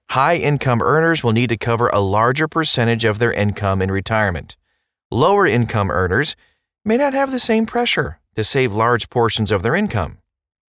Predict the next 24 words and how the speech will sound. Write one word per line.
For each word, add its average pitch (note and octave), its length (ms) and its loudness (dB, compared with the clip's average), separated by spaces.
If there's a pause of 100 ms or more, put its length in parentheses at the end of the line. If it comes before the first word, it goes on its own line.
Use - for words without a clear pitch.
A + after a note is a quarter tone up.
(180)
So - 100 -4
let's C4+ 200 -2
break G3 240 0
down E3+ 220 2
the E3+ 80 2
numbers A#2 440 2
of G2+ 80 -2
how B2 180 2
much C#3 280 0
you A2 80 0
should A#3 420 0
have G2+ 180 0
saved G2+ 500 -2 (340)
for A#2 120 0
retirement A2+ 720 0
based G2+ 300 0
on G#2+ 120 2
your A#2 120 2
age. D#3+ 420 -2 (1600)
How C3+ 100 2
much E3 200 2
you C#3 60 0
should D#3+ 180 2
have E3+ 420 2